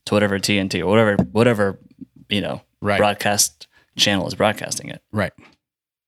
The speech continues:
Speaker 2: Okay. Um, okay, so there's other, this other little sidebar conversation that I get a lot of times, and people ask me this, um, P S F.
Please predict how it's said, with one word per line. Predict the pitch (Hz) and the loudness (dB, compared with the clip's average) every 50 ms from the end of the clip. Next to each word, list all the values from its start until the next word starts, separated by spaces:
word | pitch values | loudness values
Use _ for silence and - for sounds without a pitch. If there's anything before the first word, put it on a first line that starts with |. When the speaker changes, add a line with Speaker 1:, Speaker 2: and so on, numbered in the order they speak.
| _ _ _ _ _ _ _ - | _ _ _ _ _ _ _ -4
Speaker 2:
Okay. | 120 113 113 98 - - _ _ _ _ _ - - _ _ _ _ _ _ _ | -2 0 0 -2 -2 -8 _ _ _ _ _ -20 -20 _ _ _ _ _ _ _
Um, | - 147 147 143 139 135 139 - - _ _ - | 4 4 6 6 6 4 4 2 -2 _ _ 2
okay, | 156 156 151 147 | 4 6 6 6
so | 147 | 8
there's | 151 147 147 151 | 6 6 6 6
other, | 170 175 180 185 160 | 6 6 6 4 4
this | 131 143 147 139 | 4 2 4 4
other | 147 143 147 151 147 | 4 4 6 6 6
little | 143 143 139 135 127 127 120 113 117 - _ _ _ _ _ | 4 4 4 6 4 4 2 0 -2 -8 _ _ _ _ _
sidebar | - - - 131 120 120 120 120 117 104 101 113 107 107 104 104 104 98 98 107 - - | -4 0 2 4 4 6 4 4 2 2 2 4 4 6 4 4 2 0 -2 -6 -10 -6
conversation | - 123 113 110 110 - - 113 107 - - 107 104 | -4 -2 0 0 0 0 0 0 0 0 0 2 2
that | 104 101 | 2 2
I | 104 | 2
get | 104 110 107 | 2 0 0
a | 104 | 0
lot | 101 101 101 101 | 2 2 0 0
of | 95 - _ _ | -2 -6 _ _
times, | - 117 107 107 101 101 | -2 0 0 2 0 0
and | 104 101 92 | -2 -2 -2
people | - 113 104 - - | -2 -4 -4 -2 0
ask | 101 101 104 101 - | 2 2 2 0 0
me | - 104 98 95 | -2 -2 -2 -2
this, | 95 92 101 98 - - - - | 0 -2 -2 -2 -2 -4 -6 -2
um, | 113 110 107 104 101 98 95 95 113 - _ _ _ _ _ _ _ _ _ | 0 0 2 2 0 0 -2 -2 -4 -8 _ _ _ _ _ _ _ _ _
P | - - 147 139 | 6 6 8 6
S | 127 113 - - | 6 4 0 -2
F. | - 110 101 92 - - - | -2 -2 -2 -2 -4 -10 -14